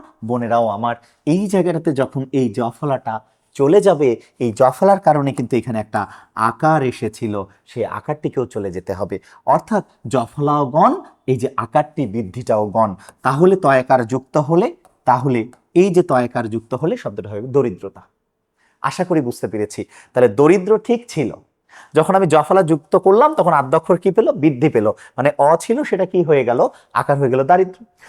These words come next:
আবার তয়াকার যুক্ত করলে, তয়াকার যুক্ত হলে কোন ফলা থাকে না? জফলা থাকে না। ফলে তয়াকার যুক্ত হওয়ার সঙ্গে সঙ্গে জফলা চলে গেল, আর জফলা চলে গেলে তার আকারটিও যেতে হবে।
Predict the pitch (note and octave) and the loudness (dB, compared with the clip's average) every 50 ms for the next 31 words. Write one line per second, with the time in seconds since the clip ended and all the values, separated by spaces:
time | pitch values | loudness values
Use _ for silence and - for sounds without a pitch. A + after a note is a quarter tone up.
0 | - - - - F3 A3 A3 - A3 G#3+ G#3+ G#3+ A#3+ G#3 F#3+ A3 G3+ - - G#3+ | -20 -8 -6 -2 0 0 0 4 4 4 4 4 2 0 0 -2 -2 0 2 2
1 | G#3 G#3+ G#3+ A3 - G3+ G3 G3 - G#3 F3 F3 F#3+ F#3 - F#3 F#3 F#3 F3+ G3 | 4 4 2 2 4 2 2 4 2 0 -2 -2 -2 -2 0 0 0 0 0 0
2 | G3 F#3+ F#3+ - A3+ G#3 G#3+ G#3 A3 G#3 G#3 A3 A#3+ C#4+ - - - _ _ - | -4 -4 -4 0 0 2 2 0 -2 -4 -4 -4 -4 -6 -8 -12 -18 _ _ 0
3 | D3+ G3 G#3 G3+ - A3+ A3+ A3+ A3+ A3+ - A#3 A#3+ D4+ - _ _ _ _ _ | 2 2 4 4 4 2 2 2 -2 -8 -12 -12 -14 -14 -18 _ _ _ _ _
4 | _ _ _ _ _ - C4+ C4+ G#3+ F#3 G3 - - G3+ G#3+ A3 G#3+ A#3+ A#3 G#3 | _ _ _ _ _ 0 4 4 6 4 4 2 2 4 4 4 4 4 2 4
5 | E3 F#3 F3+ - - F#3 F3 F3 D#3+ - E3+ D#3 D#3+ D#3+ E3+ D3 B2+ C#3 C3 B2+ | 2 2 0 2 2 2 2 2 2 0 -2 -2 -2 -2 -2 -2 2 2 2 2
6 | - E3 E3+ F3+ F3 A3 G#3+ A3 G#3+ A3+ A#3 C#4 C#4+ - - - - - B2+ A#2+ | 2 2 0 2 2 2 2 4 4 4 4 2 0 -4 -10 -8 -2 -2 0 2
7 | B2 B2 - - B2+ A#2+ - - C#3 D3+ E3 F3 F#3 F#3 F#3 F#3+ E3+ D#3 - G3 | 0 0 0 0 0 0 0 2 2 2 4 4 2 2 2 0 0 0 -2 -2
8 | F3+ - A3 F#3 G#3 G3+ A3 G#3+ G3 G#3 A3+ C#4+ | -2 0 2 2 2 2 2 0 0 0 -2 -4